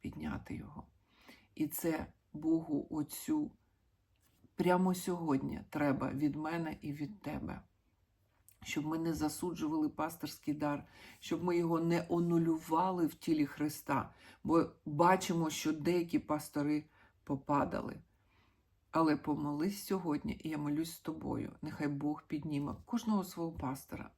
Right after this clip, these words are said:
бо вони в його руці. Перший розділ книги Откровення.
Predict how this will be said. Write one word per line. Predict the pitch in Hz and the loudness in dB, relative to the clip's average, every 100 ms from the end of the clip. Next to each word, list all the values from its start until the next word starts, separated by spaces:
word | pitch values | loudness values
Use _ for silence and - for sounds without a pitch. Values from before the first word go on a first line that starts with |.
| - | -10
бо | 151 151 147 | -2 2 4
вони | 143 151 147 147 151 160 | 4 0 0 0 0 0
в | 170 | -2
його | 156 151 143 147 143 143 - - | 2 4 2 0 0 0 -2 -4
руці. | 139 143 135 - - 98 85 _ _ _ - | 0 0 -2 -8 -4 -2 -2 _ _ _ -2
Перший | 135 143 - - 143 - _ - | 0 0 -2 -6 -8 -10 _ -8
розділ | 135 147 147 139 - 143 | -2 -2 -2 -4 -6 -8
книги | - 147 143 139 - - | -8 -6 -4 -4 -8 -10
Откровення. | 135 - - 135 139 98 - - | -12 -8 -4 -2 -2 -2 -2 -6